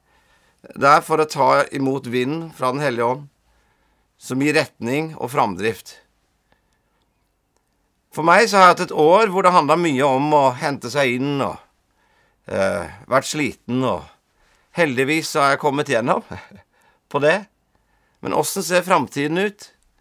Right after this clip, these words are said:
Det er mange grunner til at folk kan bekymre seg for det.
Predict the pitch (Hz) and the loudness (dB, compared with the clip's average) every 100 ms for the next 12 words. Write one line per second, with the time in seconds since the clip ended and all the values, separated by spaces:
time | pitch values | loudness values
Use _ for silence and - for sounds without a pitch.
0 | _ _ - 151 185 151 156 170 143 120 | _ _ -4 2 4 2 0 -2 -2 -4
1 | - 156 139 143 135 _ _ _ _ _ | -4 -2 -2 -4 -10 _ _ _ _ _
2 | _ - - 156 147 156 156 143 135 127 | _ -12 -6 -2 0 0 -2 -4 -4 -4
3 | 131 165 160 160 _ _ _ _ _ _ | -4 -2 -4 -6 _ _ _ _ _ _
4 | _ _ - 139 147 | _ _ -6 -2 -2